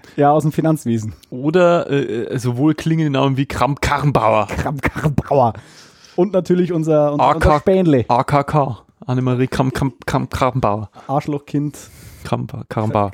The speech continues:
Speaker 1: K-, Karrenbauer. Und, und unser Jensle.
Speaker 2: Da
Speaker 1: Der Je-, der Jens.
Speaker 2: Der Jens.
Speaker 1: Der Jens Sp-, ist Spänle.
Speaker 2: Der Sparkassenvorstand Jens.
Speaker 1: Jo, da, ich bin mal gespannt, was das wird.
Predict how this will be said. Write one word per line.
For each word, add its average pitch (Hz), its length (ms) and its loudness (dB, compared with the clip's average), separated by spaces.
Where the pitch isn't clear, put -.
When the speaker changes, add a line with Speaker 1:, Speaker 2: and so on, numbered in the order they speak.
Speaker 1:
K-, - 160 -6
Karrenbauer. 117 800 0
Und, 156 140 0
und 160 160 -4
unser 160 200 0
Jensle. 117 460 2
Speaker 2:
Da 107 160 2
Speaker 1:
Der 131 80 2
Je-, 131 180 4
der 135 220 0
Jens. 131 560 2
Speaker 2:
Der 110 140 2
Jens. 143 580 0
Speaker 1:
Der 127 100 2
Jens 131 320 2
Sp-, - 240 -12
ist 147 100 -4
Spänle. 127 500 2
Speaker 2:
Der 110 220 -2
Sparkassenvorstand 165 1300 0
Jens. 147 480 -2
Speaker 1:
Jo, 127 260 0
da, 131 180 0
ich 131 160 2
bin 151 240 4
mal 135 180 4
gespannt, 143 380 -2
was 143 200 0
das 135 260 -2
wird. 147 280 0